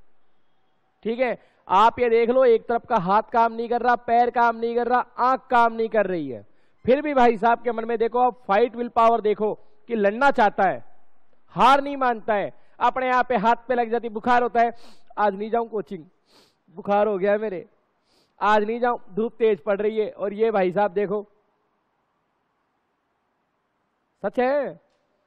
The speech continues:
कि हम आज है ना, कहीं ना कहीं मशीनों से बहुत ज्यादा घिर चुके हैं। ये नहीं होगा तो वो नहीं करेंगे, ये लो बस वाला नहीं आया, आज नहीं जाऊं, आज ये हो गया,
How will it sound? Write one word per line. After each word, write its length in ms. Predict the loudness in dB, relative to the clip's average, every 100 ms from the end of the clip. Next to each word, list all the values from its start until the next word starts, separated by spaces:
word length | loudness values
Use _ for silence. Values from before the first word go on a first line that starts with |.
| _
कि 80 | -6
हम 520 | 0 0 -2 -14 -20 -20 -10 0
आज 300 | 2 2 2
है 100 | -2
ना, 160 | -4 -8 -16 _ _ _ -10
कहीं 180 | -8 -6
ना 80 |
कहीं 140 | -6 -6
मशीनों 320 | -6 -8 -6
से 80 | -4
बहुत 140 | -4
ज्यादा 200 | -2 -2
घिर 180 | 0 -2
चुके 240 | -4 -10
हैं। 140 | -10 -12 _ _ _ _ _ _ _ _ _ _ _ _ _
ये 180 | 0 0
नहीं 140 | 0
होगा 200 | 0 0
तो 120 | -2
वो 140 | -4 -6
नहीं 140 | -4
करेंगे, 440 | -4 -4 -4 -8 -10 _ _ _ _ _ _ _
ये 120 | -2 0
लो 180 | 0
बस 240 | -2 -4 0
वाला 200 | 0 0
नहीं 200 | 0 0
आया, 280 | 2 0 -2 _ _ -4
आज 220 | 0 0
नहीं 120 | -2
जाऊं, 260 | -2 -2 -6 _ _ _
आज 240 | 0 0 2
ये 100 | 0
हो 160 | 0
गया, 320 | 0 0 0